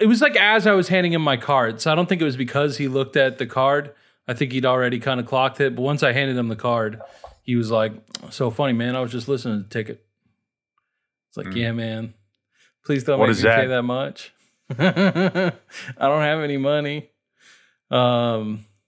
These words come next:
Speaker 1: but yeah. Yeah, and it was my fault. I do feel bad. I fucked up. I've been doing so good. I can't remember the last time I was at fault in an accident.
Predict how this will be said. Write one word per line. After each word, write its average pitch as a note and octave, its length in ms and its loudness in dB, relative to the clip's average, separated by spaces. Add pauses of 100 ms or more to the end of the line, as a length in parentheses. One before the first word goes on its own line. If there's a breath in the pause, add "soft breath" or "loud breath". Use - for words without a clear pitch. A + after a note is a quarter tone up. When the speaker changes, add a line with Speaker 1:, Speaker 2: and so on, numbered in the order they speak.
(560)
Speaker 1:
but A#2 100 -2
yeah. F#2+ 240 -4 (380)
Yeah, G2 100 -10
and G2+ 280 -12 (100)
it B2+ 120 -2
was B2+ 240 0
my G2+ 160 -4
fault. G2 320 -12
I A#2+ 100 -6
do B2 200 0
feel A2 160 -6
bad. G2 260 -8
I G#2 100 -8
fucked F#2+ 280 -12
up. F#2+ 240 -14 (1400 soft breath)
I've B2 120 -2
been B2+ 200 2
doing G#2 240 0
so A2 260 -4
good. G#2 340 -8 (680 loud breath)
I F3 60 2
can't D4 160 2
remember F3 240 2
the A#2+ 60 0
last G#2+ 260 -2
time A#2 200 -2
I A2 120 0
was G#2+ 440 -6
at A#2 200 -4
fault A2+ 420 -2
in A2+ 80 -10
an A2 160 -6
accident. A2 520 -8